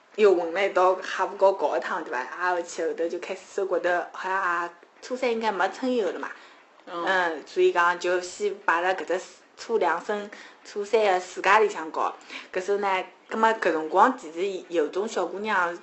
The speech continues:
Speaker 1: 早熟一眼，已经，对伐？所谓的情窦初开了嘛。搿时候我侪勿晓得搿种事体的嘛。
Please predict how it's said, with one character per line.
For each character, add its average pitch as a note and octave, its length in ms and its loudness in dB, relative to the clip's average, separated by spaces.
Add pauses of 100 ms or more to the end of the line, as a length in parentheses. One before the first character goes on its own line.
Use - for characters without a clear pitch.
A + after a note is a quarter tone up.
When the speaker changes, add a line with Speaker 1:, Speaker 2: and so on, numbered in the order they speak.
Speaker 1:
早 G3 180 2
熟 G3 160 0
一 G#3 80 -6
眼， D#3 260 -8
已 C#3 40 -10
经， F#3 360 -10 (360)
对 D#3 100 -4
伐？ D3+ 160 -2
所 F#3+ 240 -2
谓 F#3+ 180 4
的 F#3 280 2 (100)
情 E3 300 -10
窦 G3 260 4
初 - 220 -8
开 F#3+ 240 -4
了 F#3 80 -4
嘛。 D3 200 -4 (320)
搿 G#3 80 -8
时 A3+ 60 4
候 A3+ 140 10
我 - 500 -8 (260)
侪 A3 140 4
勿 F3+ 80 -6
晓 F3+ 220 -2
得 G3+ 220 0
搿 E3 100 -4
种 E3 200 -6
事 F3 120 -12
体 F#3 220 -4
的 F#3 100 2
嘛。 F3 120 -6